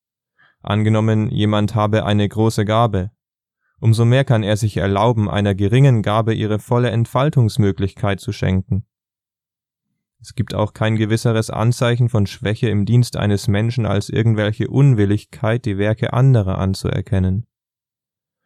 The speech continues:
Wer seine eigene Berufung seitens des Herrn, um ihm zu dienen, schätzt, ist in jeder Weise verpflichtet, in seinem Namen die Tür für einen jeden offen zu halten, der in seine Arbeit berufen ist.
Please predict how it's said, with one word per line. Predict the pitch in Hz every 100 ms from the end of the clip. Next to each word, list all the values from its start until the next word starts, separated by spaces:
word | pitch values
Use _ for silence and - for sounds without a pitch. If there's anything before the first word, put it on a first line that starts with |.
| _ - - _
Wer | 101
seine | 104 104 104
eigene | 73 101 110 120
Berufung | 104 104 110 123 123 117
seitens | - 107 110 120 -
des | 101 -
Herrn, | 104 117 135 123
um | 98 95
ihm | 113 127
zu | - 101
dienen, | 104 117 123 101
schätzt, | 107 - 135 - - -
ist | 98 -
in | 101
jeder | 107 139 131
Weise | 110 110 113
verpflichtet, | 110 101 - 107 113 - 117 113
in | - 101
seinem | 95 107 123 135 120
Namen | 107 101 98
die | 92 92
Tür | - 131 139
für | 110 95
einen | 98 98 95
jeden | 98 131 135
offen | - 131 -
zu | 101 98
halten, | 98 98 104 123
der | 107 95
in | 98
seine | - 92 98 107
Arbeit | 98 98 107 110
berufen | 110 120 120 - 92
ist. | - - -